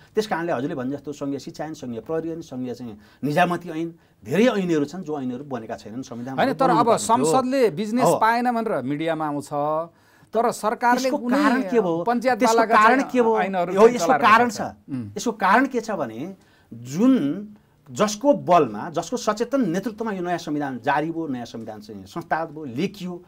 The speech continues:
Speaker 1: लिपिबद्ध भयो, त्यो शक्ति के भयो? कमजोर भयो। माओवादी बलियो हुन्थ्यो भने सबै ऐनहरू जारी हुन्थे।
Speaker 2: होइन,
Speaker 1: निर्माण
Speaker 2: अब
Speaker 1: हुन्थ्यो।
Speaker 2: आठ वर्षमा
Speaker 1: माओवादी
Speaker 2: त्यही
Speaker 1: कमजोर भएको कारणले के भयो भने
Speaker 2: होइन, होइन,
Speaker 1: यो ऐन-,
Speaker 2: आठ
Speaker 1: ऐनहरू जारी
Speaker 2: वर्षसम्म
Speaker 1: भएन।
Speaker 2: त्यही ऐनले नै
Speaker 1: हो।
Speaker 2: चल्ने रहेछ भने किन नयाँ
Speaker 1: होइन,
Speaker 2: चाहियो त
Speaker 1: ऐन,
Speaker 2: फेरि?
Speaker 1: ऐन चल्या, नचल्या देख्नु भएको छैन?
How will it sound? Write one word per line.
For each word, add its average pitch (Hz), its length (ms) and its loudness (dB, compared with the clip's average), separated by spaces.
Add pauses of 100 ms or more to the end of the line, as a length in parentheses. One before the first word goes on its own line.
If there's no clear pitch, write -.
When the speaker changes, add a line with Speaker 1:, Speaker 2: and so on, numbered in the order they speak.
(180)
Speaker 1:
लिपिबद्ध 180 440 -2
भयो, 165 260 -6 (220)
त्यो 196 460 -2
शक्ति - 380 -2
के 214 120 -4
भयो? 214 80 0
कमजोर 117 360 -4
भयो। - 180 -20 (800)
माओवादी 214 440 2
बलियो 202 340 2
हुन्थ्यो 240 220 2
भने 214 120 0
सबै 180 200 -4
ऐनहरू 156 260 -2
जारी 127 260 -2
हुन्थे। 110 260 -14 (340)
Speaker 2:
होइन, 110 160 -6
Speaker 1:
निर्माण 151 160 4
Speaker 2:
अब 165 60 2
Speaker 1:
हुन्थ्यो। 202 220 2
Speaker 2:
आठ 247 100 0
वर्षमा 220 340 0
Speaker 1:
माओवादी 233 360 6
Speaker 2:
त्यही 233 180 -2
Speaker 1:
कमजोर 262 200 4
भएको 185 260 2
कारणले 220 300 0
के 214 140 -2
भयो 190 80 0
भने 190 80 0
Speaker 2:
होइन, 254 140 0
होइन, 202 120 -4 (160)
Speaker 1:
यो 220 100 4
ऐन-, 220 140 8
Speaker 2:
आठ 233 60 8
Speaker 1:
ऐनहरू 214 160 8
जारी 277 260 6
Speaker 2:
वर्षसम्म 285 180 4
Speaker 1:
भएन। 285 100 2
Speaker 2:
त्यही 269 220 2
ऐनले 262 320 2
नै 311 80 2
Speaker 1:
हो। 311 100 2
Speaker 2:
चल्ने 254 200 2
रहेछ 247 220 2
भने 240 200 -2
किन 285 140 -6
नयाँ 269 120 -2
Speaker 1:
होइन, 220 300 4
Speaker 2:
चाहियो 170 220 -2
त 151 80 0
Speaker 1:
ऐन, 233 80 0
Speaker 2:
फेरि? 147 220 0
Speaker 1:
ऐन 247 100 2
चल्या, 214 380 0 (120)
नचल्या 208 420 -4
देख्नु 175 240 -12
भएको 160 120 -8
छैन? 185 200 -20